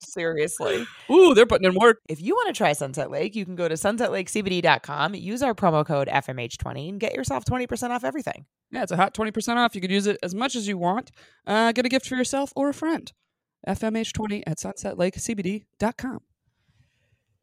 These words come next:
Speaker 1: So, so we're in Vegas,
Speaker 2: Mm-hmm.
Speaker 1: and I, <laughs> I don't have many updates, quite frankly, from the da-, from a dating lens.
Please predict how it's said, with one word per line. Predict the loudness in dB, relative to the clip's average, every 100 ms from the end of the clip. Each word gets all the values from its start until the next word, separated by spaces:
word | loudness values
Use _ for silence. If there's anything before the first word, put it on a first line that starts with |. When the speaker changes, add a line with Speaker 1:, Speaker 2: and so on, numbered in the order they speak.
| _ _
Speaker 1:
So, | 2 6 6 4 0 -2
so | 0
we're | 0 0
in | 0 4
Vegas, | 2 4 2 2 0 -2 -2
Speaker 2:
Mm-hmm. | -2 -4 -4 -14 -20 -6
Speaker 1:
and | 2 4 6 8 6 4 -2 -6 _ _ _ _ _ _
I, | 0 4 6 6 4 2 0
<laughs> | -2 -4
I | -4
don't | -4 -6 -4
have | -2 -2
many | -2 -4
updates, | -4 -6 -8 -8 -4
quite | -4 -4
frankly, | -12 -10 -10 -12 _ -20 -20 _ _ _ _ 0
from | 0
the | 2
da-, | 0 -2
from | -2
a | -2
dating | -2 -4 -8
lens. | -12 -12 -14